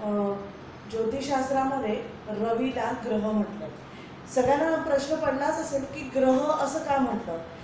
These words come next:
रवी हा तर तारा आहे, अ, परंतु आपण पृथ्वी तलावरनं आजूबाजूच्या वेळेस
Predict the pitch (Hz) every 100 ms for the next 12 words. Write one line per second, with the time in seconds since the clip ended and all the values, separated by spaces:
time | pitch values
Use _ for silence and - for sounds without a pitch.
0 | - - 208 226 247 285 277 277 285 277
1 | 285 285 285 285 202 - - - - -
2 | - - 214 208 208 208 - - 247 254
3 | 302 277 254 - 196 - 269 277 254 -
4 | 262 311 320 294 285 285 285 269 277 285
5 | 294 302 - - - 214 220 262 262 262
6 | - 262 247 254 254